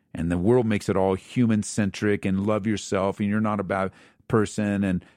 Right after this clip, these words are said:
just forgive yourself, get to know yourself. That, that's not what the Bible means, and that's not what I mean. When I say forgive yourself, I mean this, and I think the Bible means this,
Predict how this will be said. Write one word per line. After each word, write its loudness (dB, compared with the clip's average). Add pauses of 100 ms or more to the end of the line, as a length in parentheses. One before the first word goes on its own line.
just 0
forgive 0
yourself, 2
get -2
to -2
know 0
yourself. -4
That, -6
that's -2
not 0
what -2
the 0
Bible -2
means, 2
and 0
that's -4
not -2
what -4
I 0
mean. 0 (520)
When 2
I 2
say 2
forgive 0
yourself, -4 (760)
I 2
mean 4
this, -4
and -2
I 0
think -2
the -2
Bible -2
means -6
this, -12